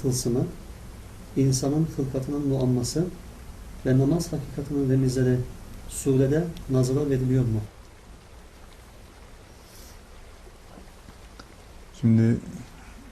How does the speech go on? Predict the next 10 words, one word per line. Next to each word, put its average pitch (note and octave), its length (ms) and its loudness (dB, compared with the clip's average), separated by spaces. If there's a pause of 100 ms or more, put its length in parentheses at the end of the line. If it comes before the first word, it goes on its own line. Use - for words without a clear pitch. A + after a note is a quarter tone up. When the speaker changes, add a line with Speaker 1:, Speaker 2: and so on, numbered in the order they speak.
(920)
Speaker 2:
Şems - 320 4
suresi F#2+ 460 6 (200)
geçiyor - 600 4 (1120)
on G2 140 8
bir G2 60 8
sözün G2 480 6
başında. G#2+ 460 8 (1040)
Orada A#2+ 200 6
Cenab-ı B2 320 8
Hak C3 260 0